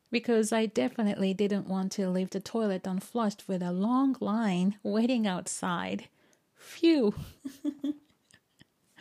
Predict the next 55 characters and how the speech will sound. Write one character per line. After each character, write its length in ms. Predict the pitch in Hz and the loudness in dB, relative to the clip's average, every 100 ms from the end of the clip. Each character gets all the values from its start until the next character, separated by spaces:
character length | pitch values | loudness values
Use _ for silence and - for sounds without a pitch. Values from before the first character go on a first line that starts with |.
| 480 - 381 349 330 - _ | -2 -2 -4 -6 -8 -12 _
ト 240 | - 180 | -6 0
イ 120 | 170 175 | 2 4
レ 120 | 196 | 6
ネ 160 | 196 | 6
タ 140 | 196 196 | 4 4
で 140 | 208 | 4
す 160 | 208 170 | 4 4
ね。 260 | 165 220 | 6 6
よ 140 | 208 175 | 6 4
う 40 | |
こ 140 | - 175 | 0 0
さ 160 | 175 | 2
ん、 20 | |
あ 40 | 165 | 2
り 100 | 185 | 2
が 120 | 214 | 0
と 180 | 208 165 | 0 -4
う 40 | 160 | 0
ご 100 | 165 | 2
ざ 140 | 185 165 - | 2 -2 0
い 80 | 185 | 0
ま 260 | 175 196 | 0 -2
す。 140 | 208 - _ _ _ _ _ - - - - - - | -4 -10 _ _ _ _ _ -20 -10 -8 -8 -10 -4
ア 100 | 175 | -2
メ 140 | 175 | 0
リ 120 | 175 | 0
カ 160 | 175 180 | 0 0
に 120 | 180 | 2
行 80 | 180 | 0
っ 20 | |
た 140 | 180 175 | -4 -4
時 320 | 180 - 156 | -6 -2 -2
に、 360 | 156 220 320 - _ _ _ _ | 2 0 0 -6 _ _ _ _
そ 160 | - 170 | -2 2
の 260 | 165 156 - | 4 2 2
ト 140 | 285 | 4
イ 20 | 294 | 6
レ 100 | 165 | 4
の 240 | 147 - - | 0 -6 -4
流 300 | 156 160 233 | -2 2 2
し 80 | - | 2
方 300 | 254 254 254 | 0 2 2
が 100 | 175 | 2
わ 160 | 151 | 2
か 140 | - 196 | 0 4
ら 80 | 214 | 6
な 160 | 220 | 4
か 140 | - 143 | 2 -4
っ 60 | - | -4
た 100 | 143 | -8
の 200 | 139 139 | -6 -6
で、 360 | 147 151 139 190 - _ _ _ 185 | -6 -6 -6 -10 -20 _ _ _ 4
英 260 | 233 254 | 6 4
語 200 | 240 240 | 2 -2
で、 340 | 220 254 175 | 0 0 -2